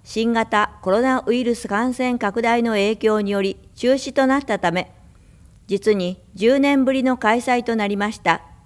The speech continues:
降り続く雨にもかかわらず、参道には多くの見物客が訪れ、威勢の良い歌と独特の振り付けに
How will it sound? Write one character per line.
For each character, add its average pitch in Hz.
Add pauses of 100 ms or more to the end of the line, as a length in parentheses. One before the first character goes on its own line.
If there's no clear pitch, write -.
(880)
降 208
り 233
続 233
く 226
雨 262
に 262
も 240
か 214
か 220
わ 220
ら 220
ず、 175 (560)
参 226
道 233
に 226
は 196
多 302
く 277
の 247
見 240
物 254
客 208
が 185
訪 185
れ、 175 (420)
威 208
勢 247
の 247
良 254
い 233
歌 196
と 175 (480)
独 214
特 269
の 269
振 240
り 226
付 -
け 226
に 220